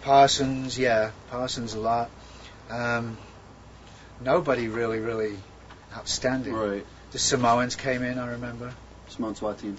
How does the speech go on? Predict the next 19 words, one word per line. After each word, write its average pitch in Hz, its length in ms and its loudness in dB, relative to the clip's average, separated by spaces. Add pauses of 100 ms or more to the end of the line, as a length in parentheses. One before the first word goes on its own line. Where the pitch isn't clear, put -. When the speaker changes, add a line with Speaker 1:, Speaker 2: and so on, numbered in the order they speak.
(120)
Speaker 1:
Yeah, 123 200 0
Samoan 117 340 -8
swat - 280 -6
team. 117 180 -14 (180)
Speaker 2:
When, 139 280 2
uh, 131 220 4
how'd 156 220 2
you 170 80 4
wind 156 180 4
up 147 120 -4
going 143 140 2
to 131 60 2
Memphis? 127 400 -2 (1300)
Speaker 1:
Uh, 151 400 8
well, 196 400 8 (800)
U 202 280 4
S 196 240 4
W 151 340 2
A, 113 360 2